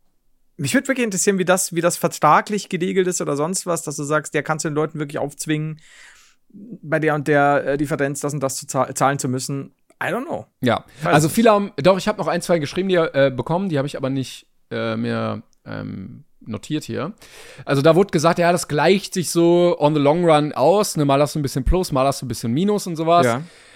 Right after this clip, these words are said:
Speaker 2: Ähm, aber bei zu hoher Differenz muss man's dann schon oft auch selber zahlen an der
Speaker 1: Ei,
Speaker 2: Kasse.
Speaker 1: ei, ei.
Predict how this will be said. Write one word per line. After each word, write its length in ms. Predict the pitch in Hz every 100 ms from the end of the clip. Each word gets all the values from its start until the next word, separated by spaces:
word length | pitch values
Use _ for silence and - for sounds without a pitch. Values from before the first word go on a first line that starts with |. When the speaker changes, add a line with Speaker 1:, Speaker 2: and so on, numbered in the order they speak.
| - -
Speaker 2:
Ähm, 320 | 123 127 143
aber 240 | - 131 143
bei 200 | 139 135
zu 240 | - 175
hoher 160 | 180 175
Differenz 440 | 165 156 127 151
muss 140 | 156 -
man's 160 | 156
dann 180 | 160 147
schon 240 | - 147 -
oft 240 | 151 -
auch 120 | -
selber 280 | - 90 95
zahlen 240 | - - -
an 140 | 165
der 80 | 180
Speaker 1:
Ei, 40 | 151
Speaker 2:
Kasse. 220 | - -
Speaker 1:
ei, 40 |
ei. 80 | -